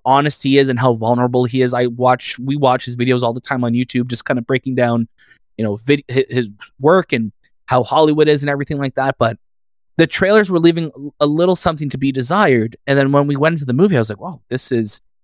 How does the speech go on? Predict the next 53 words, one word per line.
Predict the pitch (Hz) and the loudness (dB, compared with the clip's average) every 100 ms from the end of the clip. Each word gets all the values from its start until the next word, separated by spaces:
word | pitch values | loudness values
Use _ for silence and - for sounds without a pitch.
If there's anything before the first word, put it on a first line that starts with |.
| _ _ _ | _ _ _
really | 104 127 | 2 2
fun. | 127 165 185 104 | 2 2 0 0
And | 104 | -4
this | 113 135 | -6 -6
was | 123 | -2
another | 151 202 | 2 2
great | 156 120 | 2 -2
sequence. | - 113 107 107 | -4 -10 -10 -10
And | 117 | -8
this | 123 | -4
is | |
another | 139 165 190 | 0 2 2
great | 139 127 | 0 -4
scene." | - 120 110 | -4 -6 -2
And | |
by | 131 143 | 0 0
the | 135 | 2
end | 220 | 2
of | 156 | 2
it, | 110 | -2
I'm | 117 | -6
like, | 113 | -4
"Wow, | 156 208 113 - _ _ _ _ _ | 0 0 0 -8 _ _ _ _ _
this | 202 202 | -4 0
was | 233 - | 0 2
so | 233 226 | 4 2
great." | - 220 143 | 2 0 0
And | 135 | 0
I | 143 | 0
think | 196 190 | -2 0
I'll | 147 147 | 0 0
put | - 180 | -2 -4
this | 160 143 | -2 -2
up | 165 | 0
there | 131 123 117 _ _ _ - | 0 -2 -4 _ _ _ 0
with | 143 175 _ - | 2 2 _ -4
The | 131 | 0
Suicide | 143 - 135 131 113 113 - | 0 0 -2 0 0 -2 -4
Squad, | - 107 104 110 _ _ _ _ _ _ - | -4 -2 -2 -10 _ _ _ _ _ _ 0
you | |
know, | 151 | 2
with | 135 151 - | 4 2 0
the | |
first | - 160 - | 0 0 0
Wonder | 127 131 127 | 0 2 2
Woman | 120 113 113 | 0 0 0
movie | 113 110 104 | -2 -2 -4
as, | 127 | 0
like, | 127 - | 0 0
some | 156 156 | -2 0
of | |
my | 151 131 | 2 0
favorite | - 143 143 143 135 | 2 0 2 2 0